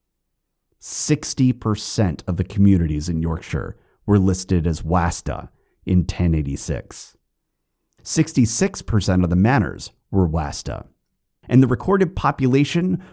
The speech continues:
was reduced by seventy-five percent. And remember,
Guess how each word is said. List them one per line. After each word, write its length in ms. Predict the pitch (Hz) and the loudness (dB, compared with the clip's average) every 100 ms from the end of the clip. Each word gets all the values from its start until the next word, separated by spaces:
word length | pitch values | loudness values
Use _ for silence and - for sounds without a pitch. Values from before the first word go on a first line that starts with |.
| _ - | _ 2
was 180 | 123 113 | 4 6
reduced 500 | 127 110 120 123 - | 4 6 2 2 -2
by 140 | 95 | -4
seventy-five 1200 | - - - 120 123 131 117 - 95 90 95 - | -2 -2 0 0 2 2 0 -2 -2 0 -2 -4
percent. 680 | - 82 - 78 65 - - _ _ _ _ _ _ - | -6 -6 -6 -8 -8 -16 -20 _ _ _ _ _ _ 0
And 140 | 117 | 2
remember, 580 | 127 143 170 85 64 | 4 2 0 -2 -6